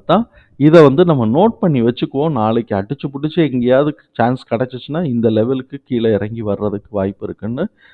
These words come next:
நம்ம வந்து மனசுல வச்சுக்குவோம். So, இப்ப இந்த டேட்டாவை தூக்கி நான் சார்ட்ல போட்டு ரெண்டாயிரத்தி அறுநூத்தி ஐம்பத்தஞ்சு to ரெண்டாயிரத்தி அறுநூத்தி எண்பத்தி நாலு இது வந்து மேக்ஸிமம் பிரைஸா இருக்குன்னு, இப்ப இவன் இதையும் உடைச்சு மேல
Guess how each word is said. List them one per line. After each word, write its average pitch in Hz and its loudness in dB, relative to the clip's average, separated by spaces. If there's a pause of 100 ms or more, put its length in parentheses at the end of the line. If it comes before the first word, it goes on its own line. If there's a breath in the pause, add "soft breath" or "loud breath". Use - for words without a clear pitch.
(140 soft breath)
நம்ம 123 -2
வந்து 107 -2
மனசுல 98 -6
வச்சுக்குவோம். - -8 (160)
So, - -20
இப்ப 165 4
இந்த 139 6
டேட்டாவை 139 4
தூக்கி 127 -8
நான் 123 -4
சார்ட்ல 110 0
போட்டு 117 -4 (400 loud breath)
ரெண்டாயிரத்தி 127 6
அறுநூத்தி 117 0
ஐம்பத்தஞ்சு 107 -4
to 147 -4
ரெண்டாயிரத்தி 110 0
அறுநூத்தி 107 -6
எண்பத்தி 104 -6
நாலு 110 0
இது 110 0
வந்து 104 0
மேக்ஸிமம் 107 -6
பிரைஸா 104 -2
இருக்குன்னு, 127 -6
இப்ப 110 -4
இவன் 98 -4
இதையும் 120 -4
உடைச்சு 127 -4
மேல 120 -4